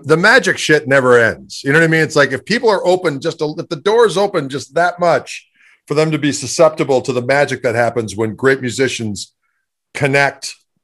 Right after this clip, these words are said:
you know, in a congregational fashion in a room,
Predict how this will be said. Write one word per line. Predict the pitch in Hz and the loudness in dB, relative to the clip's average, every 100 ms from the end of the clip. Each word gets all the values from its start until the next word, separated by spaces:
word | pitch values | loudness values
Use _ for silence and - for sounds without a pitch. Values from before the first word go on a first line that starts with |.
| _ _ _ _ - | _ _ _ _ -4
you | 131 | 0
know, | 127 117 117 | 2 2 2
in | 127 | 0
a | 110 | -4
congregational | - 135 127 117 127 117 117 | -2 -4 -2 -2 -2 -2 -4
fashion | 101 123 120 - | 0 0 0 -2
in | 107 | -4
a | 104 | -2
room, | 127 135 113 98 | 2 2 2 -2